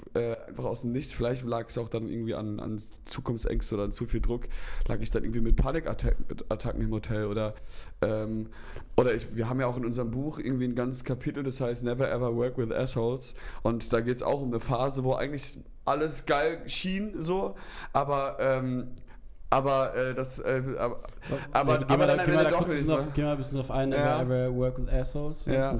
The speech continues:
Speaker 2: interessiert mich.
Speaker 1: Ja, wir haben einfach, äh, ne, das war mal, das waren so ein, zwei Jahre das beste Klischee von junger Künstler trifft auf die Industrie, wo man, wo wir, glaub ich, einfach von falschen Menschen falsch beraten wurden, wo wir, ähm,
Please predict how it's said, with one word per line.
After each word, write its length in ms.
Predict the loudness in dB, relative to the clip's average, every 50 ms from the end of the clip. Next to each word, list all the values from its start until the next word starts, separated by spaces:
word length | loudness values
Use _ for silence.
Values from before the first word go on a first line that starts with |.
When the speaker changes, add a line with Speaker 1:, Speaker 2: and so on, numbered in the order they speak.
| -2 -2
Speaker 2:
interessiert 100 | -4 -2
mich. 200 | -2 -4 -4 -4 0
Speaker 1:
Ja, 160 | 0 2 2
wir 80 | 4 2
haben 100 | 2 2
einfach, 420 | 0 0 0 0 0 0 -2 -4 -4
äh, 160 | -4 -4 -4 -4 -2 0
ne, 200 | 0 0 0 0 -2 -2 -4 -4 -4 -8 -10 -10 -10 -10 -6
das 220 | -4 -2 -2 0 2
war 140 | 0 2 2
mal, 180 | 0 0 0
das 140 | -2 -2 -2
waren 160 | -2 -2 0 0
so 100 | -2 -2
ein, 180 | -2 -4 -4 -4
zwei 220 | -2 -2 0 0
Jahre 420 | 2 0 0 0 -2 -2 -4 -4 -6 -12 -14 -14 -14 -14 -14 -14 -16 -16 -16 -14 -14 -12 -6
das 160 | -6 -4 2
beste 320 | 2 2 2 2 0 -6 -6
Klischee 520 | -2 0 0 0 0 0 0 0 0 0
von 340 | 0 -2 0 0 0 0 0
junger 240 | 0 0 0 0 0
Künstler 420 | 0 -2 -2 -2 0 -2 -2 -2
trifft 300 | -2 -2 -2 -2 -2 -2 -2
auf 160 | -2 -2 0
die 120 | -2 -2
Industrie, 560 | 0 0 -2 -2 -4 -6 -6 -4 -4 -4 -4 -6 -8 -12 -12 -12 -12 -12 -12 -12 -4
wo 180 | -2 0 0 2
man, 400 | 0 0 0 0 -2 -2 -2 -2
wo 120 | -2 0
wir, 80 | 0 0
glaub 180 | 0 0 0 0
ich, 100 | -2 -4
einfach 160 | -4 -4 -2
von 360 | 0 -2 -2 0 -2 -4 -6
falschen 720 | -4 0 0 0 0 0 -2 -2 -2 0 0 -2 -4 -2 -2
Menschen 540 | 0 0 0 -2 -2 -2 -2 -2 -2 -2 -2
falsch 360 | 0 0 0 0 -2 -4 -2
beraten 440 | -2 0 2 2 0 0 -2 -2 0
wurden, 280 | 2 0 0 0 -4 -6 -6 -4
wo 240 | -2 0 0 0 0
wir, 340 | 0 0 0 0 -2 0 0
ähm, 440 | 0 0 2 0 -2 -2 -4 -6